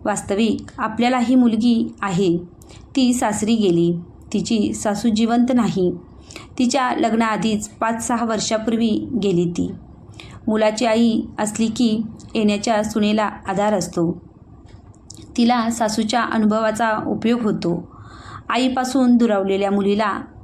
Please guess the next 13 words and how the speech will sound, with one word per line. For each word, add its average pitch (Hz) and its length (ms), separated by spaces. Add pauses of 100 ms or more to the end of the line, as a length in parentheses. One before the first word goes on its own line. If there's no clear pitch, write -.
आईचं 214 500 (500)
प्रेम 240 260
मिळतं, 175 440 (800)
अशी 202 240
वाक्य 208 440 (180)
आपण 208 440 (100)
बोललो. 175 480 (600)
प्रत्यक्षात 254 580 (340)
हिच्याशी 240 640 (200)
वागताना 220 460
मात्र 202 440 (340)
आईना 208 320 (100)
एकदम 214 340